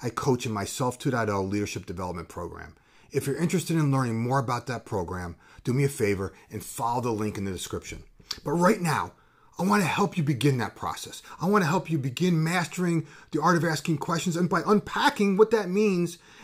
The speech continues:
and then sharing with you just some of my favorites to get you started, right? Some of my favorite op-, uh, open-ended leadership questions.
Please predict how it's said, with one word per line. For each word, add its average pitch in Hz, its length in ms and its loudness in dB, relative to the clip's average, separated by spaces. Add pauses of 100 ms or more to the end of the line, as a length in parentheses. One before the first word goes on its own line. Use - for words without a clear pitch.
(100)
and 196 160 0
then 214 120 4
sharing 226 420 4
with 185 160 2
you 190 100 2
just 208 220 -2
some 226 100 4
of 214 80 2
my 214 80 4
favorites 208 440 6
to 208 100 0
get 160 140 6
you 165 80 0
started, 98 420 -2 (340)
right? 165 220 0 (140)
Some 185 160 -2
of 170 60 2
my 165 40 2
favorite 190 640 4
op-, 147 260 -2
uh, 147 140 0
open-ended 156 520 0
leadership 127 420 -2
questions. 92 500 -10